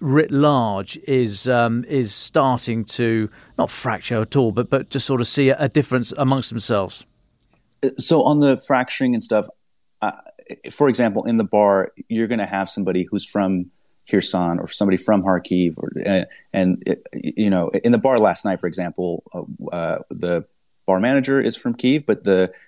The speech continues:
Speaker 2: the shisha master, he's from Kharkiv, and, uh, and, like,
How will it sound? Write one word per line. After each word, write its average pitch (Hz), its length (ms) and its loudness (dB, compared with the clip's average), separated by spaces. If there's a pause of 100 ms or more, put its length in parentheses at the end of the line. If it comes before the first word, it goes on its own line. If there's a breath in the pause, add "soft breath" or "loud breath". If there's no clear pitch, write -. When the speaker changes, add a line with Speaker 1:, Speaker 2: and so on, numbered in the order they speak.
Speaker 2:
the 98 60 0
shisha 120 420 0
master, 117 480 -4
he's 104 260 -6
from 95 300 -6
Kharkiv, 113 520 0 (300 soft breath)
and, 90 320 -2
uh, 87 300 2
and, 104 120 2
like, 104 300 2